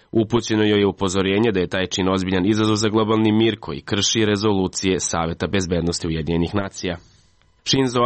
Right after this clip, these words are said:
Abe, japanski premijer, rekao je da se radi o pretnji toj zemlji koja ne može biti tolerisana. Sjedinjene Države pozvale su Severnu Koreju da poštuje svoje međunarodne obaveze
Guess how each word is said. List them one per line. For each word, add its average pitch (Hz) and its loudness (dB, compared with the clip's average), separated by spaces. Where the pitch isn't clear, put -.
Abe, 131 0
japanski 107 -2
premijer, 110 2
rekao 107 -2
je 110 4
da 107 2
se 107 -4
radi 104 0
o 98 0
pretnji 101 -2
toj 104 2
zemlji 104 2
koja 101 0
ne 95 2
može 92 0
biti 87 -6
tolerisana. 90 0
Sjedinjene 95 2
Države 104 0
pozvale 98 0
su 92 -8
Severnu 95 0
Koreju 98 2
da 95 0
poštuje 98 0
svoje 92 -2
međunarodne 85 -2
obaveze 104 0